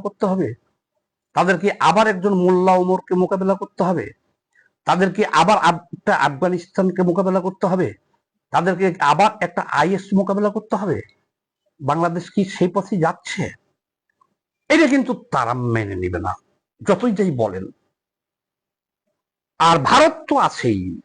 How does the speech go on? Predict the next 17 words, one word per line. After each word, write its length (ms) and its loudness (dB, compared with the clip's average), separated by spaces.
এটা 180 0
তারা 120 2
মেনে 240 0
নিবে 220 -4
না, 80 -4
কারণ 220 -2
তারা 120 2
মুখে 200 0
বলতেছে 340 2
গণতন্ত্র 460 4
কায়েম 220 2
করব, 140 -2
কিন্তু 260 0
তারা 140 6
তো 60 4
শরিয়া 320 4
আইন, 140 0